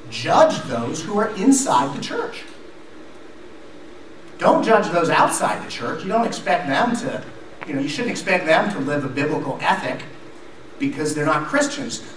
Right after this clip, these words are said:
But whoever calls himself a Christian and whose life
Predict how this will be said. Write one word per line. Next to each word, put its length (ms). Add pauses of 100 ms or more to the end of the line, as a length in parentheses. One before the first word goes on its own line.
But 160
whoever 440
calls 340
himself 420
a 160
Christian 880 (400)
and 140
whose 220
life 680